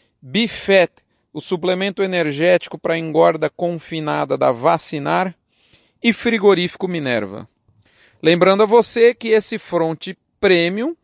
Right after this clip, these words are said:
o Notícias do Fronte, vai ser disponibilizado para os assinantes no dia cinco do dez, sexta-feira,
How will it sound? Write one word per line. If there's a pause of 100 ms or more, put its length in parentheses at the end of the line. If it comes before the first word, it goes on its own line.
(320)
o
Notícias
do
Fronte, (400)
vai
ser
disponibilizado
para
os
assinantes
no
dia
cinco
do
dez, (400)
sexta-feira,